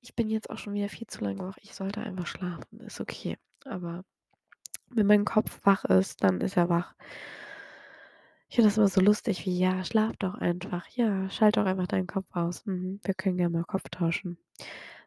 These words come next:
Äh, das ist gar kein Ding, also, mache ich gerne. <sighs> Na ja, ähm, ich mache weiter mit meinen Punkten.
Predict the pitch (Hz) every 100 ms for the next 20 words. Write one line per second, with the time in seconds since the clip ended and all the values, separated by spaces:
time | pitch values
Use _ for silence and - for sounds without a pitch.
0 | _ 208 190 - - 202 - - _ -
1 | - - 202 - 220 233 208 170 170 180
2 | 170 180 180 190 - 208 185 165 165 _
3 | - - - - - - - - - -
4 | - - - _ _ _ - - - -
5 | - - _ _ - - 208 185 175 165
6 | - _ - - 202 190 190 185 175 185
7 | - _ _ _ _ _ - 196 - 175
8 | 175 175 - 180 175 - 170 170 170 170
9 | 220 190 180